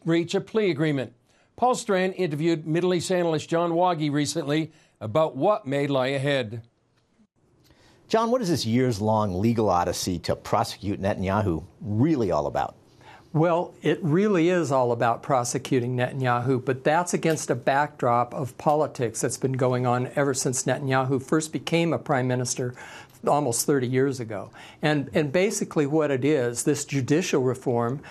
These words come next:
Speaker 3: that he campaigned on, is something that changes the whole balance of power.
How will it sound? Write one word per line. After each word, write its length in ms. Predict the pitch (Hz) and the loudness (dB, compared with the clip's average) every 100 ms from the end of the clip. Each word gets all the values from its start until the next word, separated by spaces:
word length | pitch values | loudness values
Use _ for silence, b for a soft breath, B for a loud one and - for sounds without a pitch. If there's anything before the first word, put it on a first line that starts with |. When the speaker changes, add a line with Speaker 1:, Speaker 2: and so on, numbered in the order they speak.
| B - | B -2
Speaker 3:
that 120 | 131 | 2
he 120 | 147 | 0
campaigned 680 | 143 143 123 123 170 214 147 | 0 -2 0 0 2 2 2
on, 360 | 120 113 127 127 B B - | 2 0 -4 -10 B B 0
is 220 | 160 156 | 0 2
something 420 | - 175 175 147 | 0 0 0 0
that 160 | 135 - | 0 0
changes 520 | - 190 196 151 127 | 2 2 2 0 0
the 80 | 131 | 0
whole 400 | - 185 196 202 | 2 2 4 2
balance 540 | 190 170 165 160 - | 2 2 2 0 -2
of 100 | 131 | -8
power. 500 | - 156 147 110 107 | 0 2 4 2 -2